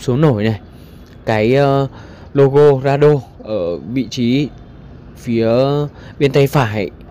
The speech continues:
chín giờ. Đấy, núm zin, có logo mỏ neo, biểu tượng đặc trưng của thương hiệu Rado này. Và đây là một cái phiên bản Rado ba cá ngựa.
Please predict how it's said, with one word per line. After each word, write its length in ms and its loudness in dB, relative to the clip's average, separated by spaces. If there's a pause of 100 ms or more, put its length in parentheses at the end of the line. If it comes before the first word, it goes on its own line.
(200)
chín 220 -4
giờ. 240 4 (1600)
Đấy, 140 -4
núm 240 4
zin, 220 4 (240)
có 100 -4
logo 540 4
mỏ 200 -2
neo, 300 0 (380)
biểu 220 2
tượng 240 -2
đặc 160 -6
trưng 220 0
của 180 0
thương 140 -4
hiệu 200 0
Rado 300 2
này. 200 0 (1120)
Và 200 2
đây 360 4
là 140 -8
một 200 -6 (120)
cái 100 -8
phiên 240 -8
bản 180 -6
Rado 400 2
ba 240 0
cá 160 -6
ngựa. 240 2